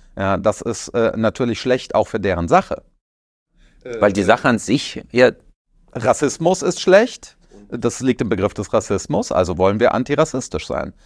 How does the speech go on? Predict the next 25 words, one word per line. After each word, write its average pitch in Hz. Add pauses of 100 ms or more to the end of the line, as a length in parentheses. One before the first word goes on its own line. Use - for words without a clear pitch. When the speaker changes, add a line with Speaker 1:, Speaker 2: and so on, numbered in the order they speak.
(260)
Speaker 1:
Aber 127
wir 127
wollen 131
nicht 131
antirassistisch 120
sein, 139 (220)
weil 127
wir 123
eine 110
bestimmte 98
Hautfarbe 78
haben. - (520)
Wer 120
Antirassistin 147
ist, -
weil 113
er 131
oder 120
sie, 117 (240)
ja, 127
äh, 113
eine 117
bestimmte 104
Hautfarbe 80
hat, -